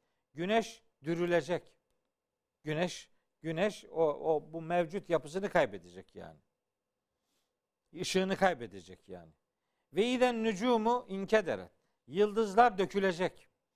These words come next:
Başka bir ayette yıldızlar söndürülecek diyor. Ee,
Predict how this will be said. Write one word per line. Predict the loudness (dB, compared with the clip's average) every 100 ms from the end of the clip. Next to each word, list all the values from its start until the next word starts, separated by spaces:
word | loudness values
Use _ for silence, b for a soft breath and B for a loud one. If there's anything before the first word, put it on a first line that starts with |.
| _ 0
Başka | 0 0 -2
bir | 4 4
ayette | 4 -2 -2 -2
yıldızlar | -2 -2 -6 0 0
söndürülecek | 0 -2 -4 -4 -8 -2 -2 -2 -6 -8
diyor. | -10 -10 _ _ _ _ -6
Ee, | -2 0 0 -2 -4 -8